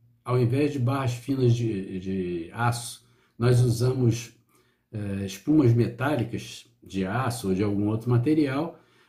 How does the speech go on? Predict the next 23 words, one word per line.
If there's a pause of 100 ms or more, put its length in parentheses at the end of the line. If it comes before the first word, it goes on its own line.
(100)
nós
temos,
além
do
efeito,
do
fato
dela
ser
mais
leve, (400)
um
efeito
muito
positivo
de
aquelas
placas
funcionarem
como
absorvedores
de
calor,